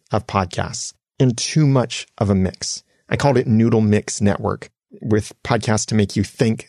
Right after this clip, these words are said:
laugh, and succeed, because I realized, well, think, laugh, succeed, those three words describe all of the shows on the network. So I want to make sure any new shows that I bring into the network also fit into those somehow. And it just wasn't obvious to the audience. And really,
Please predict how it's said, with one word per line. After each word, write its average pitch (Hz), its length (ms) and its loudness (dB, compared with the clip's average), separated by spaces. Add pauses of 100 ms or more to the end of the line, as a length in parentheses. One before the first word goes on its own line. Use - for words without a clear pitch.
laugh, 101 340 0
and 101 120 0
succeed, 131 480 0
because 107 220 -2
I 110 60 4
realized, 104 360 2
well, 110 200 2
think, 117 300 -2
laugh, 104 240 0
succeed, 127 600 -2 (200)
those 117 200 0
three 107 220 2
words 110 420 2
describe 95 720 -2 (260)
all 110 180 4
of 95 100 0
the 98 80 0
shows 95 320 0
on 95 120 0
the 101 80 0
network. 120 420 0
So 113 140 -2
I 104 40 2
want 98 160 2
to 95 60 -2
make 95 160 -2
sure 101 260 -2
any 101 240 -2
new 123 280 2
shows 123 320 0
that 107 120 0
I 110 40 2
bring 104 240 4
into 95 180 0
the - 100 -8
network 101 480 -2
also 107 320 0
fit 113 300 0
into 101 220 0
those 101 260 0
somehow. 101 680 -2 (200)
And 143 220 2
it 143 100 2
just 175 240 -4
wasn't 160 440 2 (100)
obvious - 640 -2 (160)
to 143 100 -6
the 120 160 2
audience. 123 600 0 (240)
And 139 200 2
really, 160 380 2